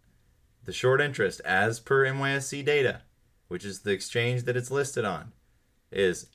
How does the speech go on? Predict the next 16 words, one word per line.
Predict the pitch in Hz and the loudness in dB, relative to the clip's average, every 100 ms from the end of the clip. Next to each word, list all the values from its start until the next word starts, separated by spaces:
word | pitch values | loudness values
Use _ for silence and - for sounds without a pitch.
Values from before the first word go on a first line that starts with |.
| _ - | _ -16
six | - - 127 - | -8 -2 -2 -2
point | 147 135 | -6 -4
seven | - 135 135 | -2 -2 -2
seven | 143 139 | -4 -4
five | 127 135 131 131 123 - | -4 -2 0 0 -4 -12
three | - 113 | -6 -4
nine | 135 135 131 | -2 -2 -4
four | - 123 127 123 123 _ _ _ _ _ _ _ - - - - - _ _ _ _ - - _ | 0 2 2 2 -4 _ _ _ _ _ _ _ -16 -14 -14 -16 -20 _ _ _ _ -20 -20 _
short | - - 123 | -6 4 4
interest | 123 123 120 120 | 4 2 0 0
or | 110 101 | -2 -2
shares | - 117 113 110 - - - - | 2 4 6 4 -2 -18 -20 -10
remaining | 107 107 107 107 104 | -4 -2 -2 -2 -4
to | - | -6
be | 98 101 101 92 | -8 -6 -8 -8
covered, | - 98 76 | -4 -4 -4